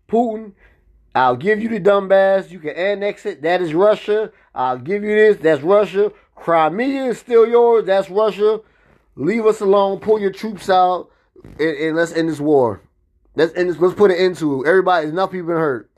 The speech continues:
I'm not gonna join nato. So therefore, you don't gotta worry about nato expanding to your borders.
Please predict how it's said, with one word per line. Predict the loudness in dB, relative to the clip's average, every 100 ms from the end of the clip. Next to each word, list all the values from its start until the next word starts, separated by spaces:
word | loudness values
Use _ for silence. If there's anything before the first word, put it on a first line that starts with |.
| _ -8
I'm | -4 -2
not | -2 0
gonna | 0 2
join | 2 2 2
nato. | 2 2 0 -4 _ _ _ _ _
So | -4
therefore, | -2 0 0
you | 2
don't | 4
gotta | 4 2
worry | 2 0
about | 0
nato | 0 0 -2
expanding | -4 -2 -2 -2
to | -2
your | -2
borders. | 2 2 0 -4 -16